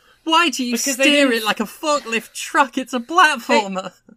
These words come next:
Speaker 2: Because Mario sixty-four hadn't come out yet, and they didn't know what the fuck they were doing.
Speaker 1: God. God, it's so weird.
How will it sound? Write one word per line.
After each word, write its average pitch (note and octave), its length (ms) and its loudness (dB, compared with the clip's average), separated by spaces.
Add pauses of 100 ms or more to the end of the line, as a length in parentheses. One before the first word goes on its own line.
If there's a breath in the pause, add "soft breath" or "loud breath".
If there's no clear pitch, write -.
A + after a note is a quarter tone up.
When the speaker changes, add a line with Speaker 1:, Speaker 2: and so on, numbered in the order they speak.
(200)
Speaker 2:
Because D#4+ 340 -8
Mario D4+ 440 -4
sixty-four C#4 600 -8
hadn't G#3 260 -10
come F#3+ 180 -10
out E3 180 -6
yet, F3+ 180 -8
and G3 80 -10
they G#3 80 -4
didn't G#3 240 -8
know F#3+ 140 -6
what F#3 160 -12
the G3 40 -18
fuck - 300 -10
they C#3+ 140 -8
were D3+ 80 -12
doing. F#3 220 -10
Speaker 1:
God. G#3+ 760 2 (640)
God, A#3 800 -2
it's A3+ 240 -14
so B3 400 -6
weird. G#3+ 640 -4